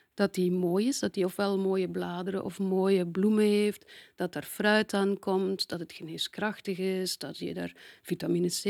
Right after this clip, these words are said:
uit kan halen, dat het groeit in moeilijke omstandigheden. Weet je wel, er is een bepaald narratief dat zegt: "Zo moet een plant zijn." En als je kijkt naar mos, mos heeft geen wortels.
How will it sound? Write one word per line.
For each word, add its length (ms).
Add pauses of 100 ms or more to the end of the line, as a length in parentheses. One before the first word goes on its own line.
(140)
uit 160
kan 200
halen, 520
dat 120
het 140
groeit 360
in 120
moeilijke 360
omstandigheden. 680
Weet 140
je 60
wel, 160
er 100
is 100
een 120
bepaald 500
narratief 640
dat 180
zegt: 400 (240)
"Zo 260
moet 180
een 120
plant 320
zijn." 300 (1120)
En 340 (280)
als 240
je 80
kijkt 300
naar 220
mos, 380
mos 240
heeft 180
geen 220
wortels. 600